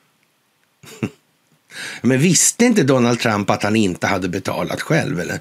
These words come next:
Han trodde att han hade betalat, eller? Ja. Och underrättelsetjänsterna, som har, den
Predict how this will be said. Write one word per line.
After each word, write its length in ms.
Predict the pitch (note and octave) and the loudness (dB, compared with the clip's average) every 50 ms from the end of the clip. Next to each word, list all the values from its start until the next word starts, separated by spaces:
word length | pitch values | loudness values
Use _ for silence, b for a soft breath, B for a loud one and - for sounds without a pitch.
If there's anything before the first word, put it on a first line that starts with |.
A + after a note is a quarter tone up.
| - | -10
Han 280 | - - - - A#2+ B2 | -14 -12 -6 -4 -4 -2
trodde 480 | - D#3+ E3 E3 B2 G#2 A2 B2+ G3+ | 0 2 2 2 2 2 0 0 0
att 100 | G#3+ G#3+ | 0 2
han 100 | F#3+ C#3+ | 0 0
hade 180 | A#2+ G#2 G2 F#2 | 0 0 -2 -2
betalat, 540 | F2 F2+ - - - - D2 - - - - | -4 -4 -6 -6 -6 -6 -8 -8 -8 -8 -6
eller? 260 | F#2 F#2 F2+ F#2 F#2+ - _ _ B B B B B B B B B B B B B B | -6 -6 -6 -8 -10 -14 _ _ B B B B B B B B B B B B B B
Ja. 280 | - G2 F#2+ E2+ - D2+ - - _ _ _ _ _ _ _ _ _ | -4 -2 -2 -4 -6 -8 -14 -20 _ _ _ _ _ _ _ _ _
Och 100 | - A#2+ | 0 2
underrättelsetjänsterna, 1000 | C#3 D#3 D3 A#2+ A2+ A#2+ A#2 A2 - - A#2 C#3+ D3 C#3+ C#3+ C#3 - D3+ D3 C#3 | 4 4 4 4 4 2 2 2 0 0 0 0 0 0 0 0 0 0 0 0
som 180 | C3 - B2 A#2+ | 0 0 -2 -2
har, 300 | - A#2 A2+ G#2+ A2+ G#2+ | -2 -2 -2 -2 -2 0
den 280 | A#2 A#2+ A#2+ A2+ A2 | 0 2 2 2 0